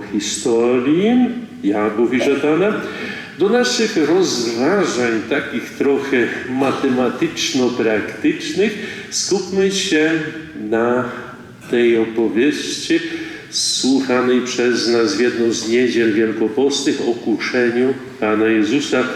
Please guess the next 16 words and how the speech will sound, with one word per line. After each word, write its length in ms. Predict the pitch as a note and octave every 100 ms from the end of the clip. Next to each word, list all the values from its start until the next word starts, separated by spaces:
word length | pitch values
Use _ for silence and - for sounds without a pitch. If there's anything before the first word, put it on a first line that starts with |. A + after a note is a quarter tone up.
| - - - -
Najlepiej 600 | E3 F#3+ F#3+ F#3 D#3+ C#3+ - G2+
wziąć 300 | A#2+ B2+ -
sobie 320 | B2 A2 G#2+
może 220 | G2+ A2
w 80 | G2+
domu 320 | C3 C#3 B2+
jeszcze 380 | A#2+ G#2 - A#2
Ewangelię 500 | G#2+ A2 A2 A#2+ A2+
Mateusza, 640 | G#2+ G#2+ A#2 B2+ A#2+ G#2+
rozdział 380 | G2+ G#2 G2+ G#2
czwarty, 720 | G#2 B2+ B2+ A#2 - - C3+ C3 B2+ - - - -
wersy 720 | G2 A2 A2 G#2+ - A#2 A2
od 140 | G#2+
pierwszego 640 | A2+ A2 A2 A#2 G#2+ A2 A2
do 300 | A2 A2 G#2+ G#2+ G#2+
jedenastego. 1200 | G2+ A2 G#2+ A2 G#2 G2+ F#2+ - D#3+ D#3+ C3+